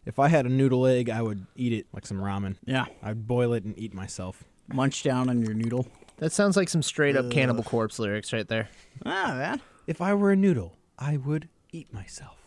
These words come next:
Speaker 1: Real
Speaker 3: Speaking
Speaker 1: <laughs>
Speaker 3: of
Speaker 1: brutal
Speaker 3: Cannibal
Speaker 1: poetry.
Speaker 3: Corpse lyrics, see what I did there? That
Speaker 2: Ah,
Speaker 3: segue?
Speaker 2: yeah.
Speaker 3: See?
Speaker 1: Lovely. We're professionals.
Speaker 3: All right. Yep,
Speaker 2: Segue
Speaker 3: exactly.
Speaker 2: of the week goes to Kevin on that one.
Speaker 1: Usually
Speaker 3: Yep.
Speaker 1: does. Usually
Speaker 2: Oh.
Speaker 1: does.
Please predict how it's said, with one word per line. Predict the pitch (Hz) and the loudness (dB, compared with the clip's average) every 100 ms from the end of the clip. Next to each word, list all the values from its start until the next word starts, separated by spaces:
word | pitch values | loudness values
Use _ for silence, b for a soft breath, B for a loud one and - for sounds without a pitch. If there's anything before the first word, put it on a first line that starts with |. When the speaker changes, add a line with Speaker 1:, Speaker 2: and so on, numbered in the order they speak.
| _ _ _ _ _ _ - 170 | _ _ _ _ _ _ -10 2
Speaker 1:
Real | 165 | 2
Speaker 3:
Speaking | 240 - 139 117 | 2 2 2 2
Speaker 1:
<laughs> | 120 | 2
Speaker 3:
of | 120 110 | 4 4
Speaker 1:
brutal | 208 - 151 | 2 2 2
Speaker 3:
Cannibal | 175 139 135 147 143 123 | 4 6 6 6 6 2
Speaker 1:
poetry. | - | 4
Speaker 3:
Corpse | 156 139 135 131 - | 4 6 6 4 2
lyrics, | 165 180 185 196 240 277 - | 6 8 8 8 8 6 2
see | - 233 | 4 8
what | 233 | 8
I | 233 | 8
did | 214 247 240 | 8 6 8
there? | 277 311 311 | 8 8 6
That | 233 190 | 6 6
Speaker 2:
Ah, | 175 | 6
Speaker 3:
segue? | 220 220 247 269 | 6 8 8 8
Speaker 2:
yeah. | 320 262 123 - b b b | 6 4 0 -6 b b b
Speaker 3:
See? | - - 185 240 277 - | -16 -2 0 2 -2 -6
Speaker 1:
Lovely. | - 110 110 107 101 - | -8 -6 -4 -2 -4 4
We're | 202 | 6
professionals. | 285 247 294 120 113 | 6 8 8 8 6
Speaker 3:
All | |
right. | 110 98 | 6 4
Yep, | 120 151 180 | 4 6 6
Speaker 2:
Segue | - 185 | 4 4
Speaker 3:
exactly. | 180 180 - | 6 6 6
Speaker 2:
of | - | 6
the | |
week | 190 214 180 | 6 4 2
goes | 208 190 | 2 0
to | 127 | -4
Kevin | - 208 220 | -2 -2 -2
on | 113 104 | -4 -4
that | 120 - | -6 -8
one. | - 110 B B - | -8 -8 B B -2
Speaker 1:
Usually | 269 214 214 | 2 6 8
Speaker 3:
Yep. | 175 | 8
Speaker 1:
does. | 143 98 85 - | 6 2 -4 -4
Usually | 156 139 143 | -4 -2 -2
Speaker 2:
Oh. | 123 | -4
Speaker 1:
does. | 294 294 - | -4 -6 -6